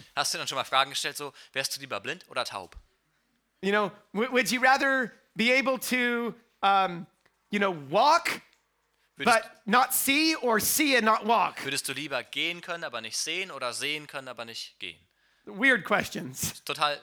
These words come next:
Speaker 1: seltsame Fragen.
Speaker 2: Maybe you ask questions like, "Which superpower would you want?"
Speaker 1: Oder vielleicht hast du eher so Fragen gefragt wie, "Welche Superkraft willst du
Speaker 2: Would you
Speaker 1: haben?"
Speaker 2: wanna fly or, or be invisible?
Speaker 1: Willst du lieber unsichtbar sein oder fliegen können?
Speaker 2: Which one do you want?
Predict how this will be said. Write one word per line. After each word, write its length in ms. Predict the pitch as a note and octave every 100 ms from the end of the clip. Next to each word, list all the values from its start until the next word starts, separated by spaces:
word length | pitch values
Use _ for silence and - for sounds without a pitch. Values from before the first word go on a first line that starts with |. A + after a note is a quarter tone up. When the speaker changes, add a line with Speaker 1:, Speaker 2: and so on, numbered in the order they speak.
| -
Speaker 1:
seltsame 400 | C3+ B2+ A2+ G#2
Fragen. 360 | A2 G2 E2+ _ _ _ _
Speaker 2:
Maybe 220 | F#3 B3+
you 100 | B3+
ask 220 | A#3+ G#3
questions 380 | - A3+ B3+ G#3+
like, 260 | G3+ F#3+ - _ -
"Which 180 | B3 D#4
superpower 720 | - - D4+ C4 - G#3 F3+
would 140 | E3+ D#3
you 120 | E3+
want?" 240 | D#3+ A#2+ G#2 - -
Speaker 1:
Oder 140 | B2
vielleicht 240 | B2+ C3+ -
hast 160 | C3+
du 60 | D#3+
eher 140 | D3
so 100 | C#3 C3+
Fragen 260 | C#3+ C3+
gefragt 360 | B2 C#3 B2+ -
wie, 120 | B2
"Welche 260 | B2+ C3 B2
Superkraft 540 | D3 G#2+ - F#2+ -
willst 140 | G2+
du 40 | F#3+
Speaker 2:
Would 120 | A#3+
you 60 | B3+
Speaker 1:
haben?" 40 | C#4
Speaker 2:
wanna 60 | A#3+
fly 720 | - - A3+ B3+ E4 F#4+ E4
or, 280 | C4+ B3 A#3
or 120 | A#3+ G#3
be 160 | C4
invisible? 560 | G#3+ E3 A3 F#3 D3 - - -
Speaker 1:
Willst 220 | C#3 C#3+
du 40 | C#3
lieber 200 | C3 A#2
unsichtbar 440 | D3+ G#3 - F#3+ F3
sein 220 | E3+ E3
oder 140 | C3
fliegen 280 | - D3 G#2
können? 280 | G2 F#2 F#2 _ _ _ _ _ _ _
Speaker 2:
Which 200 | F3 F#3
one 180 | F#3 D#3+
do 100 | C#3
you 140 | G3
want? 200 | F#3+ E2+